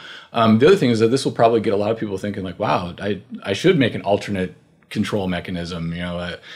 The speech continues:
if I add keyboard support instead of just the multi-touch, I could have a pretty cool experience on the Magic Keyboard on an iPad too.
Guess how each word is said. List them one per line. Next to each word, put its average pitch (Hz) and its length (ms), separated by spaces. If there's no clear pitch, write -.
if - 140
I 120 100
add 107 220
keyboard 131 420
support 107 400
instead 104 300
of 101 100
just 110 380
the 117 80
multi-touch, 101 800
I 113 100
could 117 120
have 117 80
a 113 40
pretty 110 260
cool 120 140
experience 113 420
on 113 80
the 107 60
Magic 104 300
Keyboard 131 380
on 92 140
an 95 160
iPad 98 280
too. 90 480